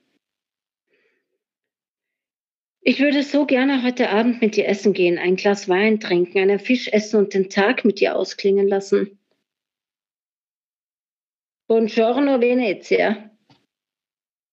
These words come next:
Hallo, Berlin. Helene, ich habe eine Idee. Wir machen ein Online-Candlelight-Dinner. Nicht schon wieder irgendwas mit online.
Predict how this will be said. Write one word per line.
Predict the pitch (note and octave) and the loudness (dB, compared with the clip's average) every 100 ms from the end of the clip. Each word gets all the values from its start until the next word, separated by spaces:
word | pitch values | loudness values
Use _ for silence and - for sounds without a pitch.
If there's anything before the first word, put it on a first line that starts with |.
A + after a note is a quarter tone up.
| _ _ _ - - | _ _ _ -8 0
Hallo, | A3+ A#3+ B3 | 2 2 0
Berlin. | B3 A#3+ A3+ F#3 - - _ _ _ _ _ _ _ _ _ _ _ - | 0 0 0 -2 -4 -10 _ _ _ _ _ _ _ _ _ _ _ -2
Helene, | A#3+ G#3+ F#3 A3 B3+ - _ _ _ _ | 2 2 2 0 -2 -10 _ _ _ _
ich | G#3+ A#3 | 0 2
habe | G#3+ | 2
eine | G#3 F#3+ | 2 2
Idee. | E3 - - - _ _ _ _ - - - - - | 0 0 -2 -4 _ _ _ _ -6 -2 0 0 0
Wir | A3 G#3+ | 0 2
machen | A3+ C#4 - D4 | 0 -2 -4 -4
ein | - G#3 G#3 G#3+ | 0 0 0 0
Online-Candlelight-Dinner. | A3 A#3 A3 G#3 G3+ - F#3 F3+ E3 D3 - F3 F3 E3+ - _ _ _ _ _ _ _ _ _ _ _ _ _ _ _ _ _ _ - | 2 2 2 0 0 2 2 2 -2 -4 -2 0 0 -2 -6 _ _ _ _ _ _ _ _ _ _ _ _ _ _ _ _ _ _ -4
Nicht | A#3 A#3 A3 | 0 2 0
schon | - B3 A3+ | -2 0 2
wieder | A3+ B3 B3 - | 0 2 0 0
irgendwas | G#3 A#3+ A#3 G3 G#3+ | 0 0 -2 -2 0
mit | A#3 G#3+ | -2 0
online. | G3+ A3+ C#4+ - D#3+ A3 B3+ | 0 0 0 -2 -2 -2 -4